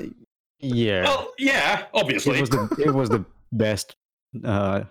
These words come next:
Speaker 2: excuse she got. <laughs>
Speaker 1: Right?
Speaker 3: Of course.
Speaker 1: <laughs>
Speaker 2: Like,
Speaker 3: Of
Speaker 2: "Oh,
Speaker 3: course.
Speaker 2: I
Speaker 3: But
Speaker 2: have
Speaker 3: it's
Speaker 2: a new
Speaker 3: like,
Speaker 2: job, and I
Speaker 3: but
Speaker 2: don't
Speaker 3: again,
Speaker 2: like your father anymore, so let's
Speaker 3: well,
Speaker 2: get a divorce."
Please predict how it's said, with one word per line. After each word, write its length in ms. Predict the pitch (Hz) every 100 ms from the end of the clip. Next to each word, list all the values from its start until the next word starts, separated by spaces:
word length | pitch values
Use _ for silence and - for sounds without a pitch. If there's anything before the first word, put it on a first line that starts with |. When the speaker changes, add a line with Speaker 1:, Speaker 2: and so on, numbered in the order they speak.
| -
Speaker 2:
excuse 480 | 113 - - 101 98
she 140 | - 110
got. 400 | 98 101 123 127
<laughs> 40 |
Speaker 1:
Right? 340 | 185 143 143 165
Speaker 3:
Of 120 | 233
course. 400 | 262 - - - 339
Speaker 1:
<laughs> 100 | -
Speaker 2:
Like, 180 | 392 -
Speaker 3:
Of 140 | 285
Speaker 2:
"Oh, 40 | -
Speaker 3:
course. 340 | 262 - 101
Speaker 2:
I 160 | 95 -
Speaker 3:
But 140 | 233 240
Speaker 2:
have 120 | 254
Speaker 3:
it's 100 | 202
Speaker 2:
a 20 |
new 60 | 233
Speaker 3:
like, 120 | 156
Speaker 2:
job, 460 | 151 214 135 117 101 104
and 180 | 107 101
I 40 |
Speaker 3:
but 40 | 101
Speaker 2:
don't 80 | 117
Speaker 3:
again, 120 | 113
Speaker 2:
like 120 | 135
your 100 | 165
father 260 | 151 214 135
anymore, 440 | 101 98 92 92 -
so 160 | - -
let's 180 | 104 101
Speaker 3:
well, 200 | 247 220
Speaker 2:
get 160 | 131 143
a 40 |
divorce." 440 | 160 175 190 101